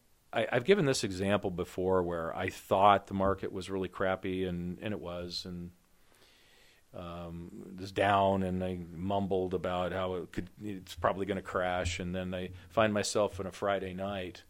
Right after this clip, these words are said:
remembering as the market went up six hundred points on Thursday and another over four hundred points for a thousand plus point gain in two days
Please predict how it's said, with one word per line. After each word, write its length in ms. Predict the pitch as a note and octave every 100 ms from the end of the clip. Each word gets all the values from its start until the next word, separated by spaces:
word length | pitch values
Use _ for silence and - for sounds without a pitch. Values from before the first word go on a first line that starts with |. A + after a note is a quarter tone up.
| _ - - _ _ _ _ _ _ - _ _ _
remembering 580 | G#2 G#2 A#2 A#2+ F#2+ D#2 F2 - - - - - - - _ - - - - - _ _ _ -
as 160 | A#2
the 80 | G#2+
market 280 | A2 G#2+ G2+
went 180 | G#2+ F2
up 80 |
six 260 | - D3+ -
hundred 260 | A#2+ G2 -
points 300 | G2+ F2+ F#2
on 120 | F2
Thursday 460 | - F2 F2 G2
and 120 | F#2 F2+
another 400 | F#2 F#2+ F#2+ A2
over 280 | G#2+ F#2
four 400 | F2 - F#2+ F#2+
hundred 420 | F2 G#2 F#2 E2+ -
points 360 | E2+ D#2+ D#2+
for 200 | - E2
a 40 | D#2+
thousand 480 | G2+ G2 G2 F#2
plus 280 | F2+ F#2+ F2+
point 380 | - F#2 F2 D#2+
gain 240 | F2+ F2+ E2+
in 100 | D#2+
two 200 | - G2+
days 400 | G2 F#2 F2